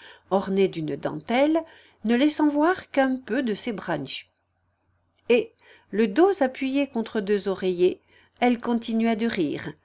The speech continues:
Elle sortit de la camisole l'un de ses petits seins, durs, de guerrière, que le lait gonflait maintenant, épanoui comme une grande fleur de vie, blanche et rose. Tandis que l'enfant goulu, ne voyant pas encore,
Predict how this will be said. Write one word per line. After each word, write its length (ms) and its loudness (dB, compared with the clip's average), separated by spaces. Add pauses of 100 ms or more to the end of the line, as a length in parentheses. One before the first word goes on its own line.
(260)
Elle 160 2
sortit 460 -4
de 80 4
la 160 4
camisole 760 0 (260)
l'un 240 6
de 140 0
ses 180 -6
petits 320 -8
seins, 480 -2
durs, 560 -4
de 160 -6
guerrière, 760 0 (340)
que 80 0
le 160 4
lait 220 4
gonflait 480 -2
maintenant, 640 -4 (500)
épanoui 640 2
comme 220 0
une 120 2
grande 380 0
fleur 400 -2
de 120 -2
vie, 340 -6 (360)
blanche 460 0
et 80 -2
rose. 420 -8 (920)
Tandis 320 0
que 100 -2
l'enfant 440 -2
goulu, 520 -2 (240)
ne 140 2
voyant 340 0
pas 240 -6
encore, 580 -2